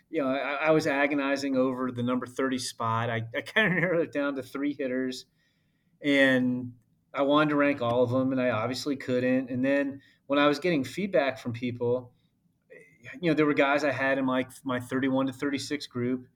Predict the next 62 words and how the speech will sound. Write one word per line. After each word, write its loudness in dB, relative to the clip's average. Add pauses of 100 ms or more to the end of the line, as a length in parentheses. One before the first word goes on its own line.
(420)
that 0
I 2
had 2 (540)
diff-, -2
you -2
know, 0
various 2
pro 0
scouting 0
directors -2
were -4
like, -4
"Oh, 0
you 0
gotta 2
put -8
that -2
guy 0
on -2
the -6
list, -10
or -14
you -6
gotta -2
put -12
that -2
guy -2
on -2
the -6
list." -10 (580)
And 2
then, 4 (680)
you -2
know, 4
that, -2
that, 4
that 6
doesn't 2
even 2
get 2
into -2
the -8
collection -2
of -2
guys 0
who -4
were 2
on 2
the -2
list -2
before -2
and 0
didn't -2
really 0
have -2
bad 0
years 0
and -4
get, -2
just -6
got -4
passed. -6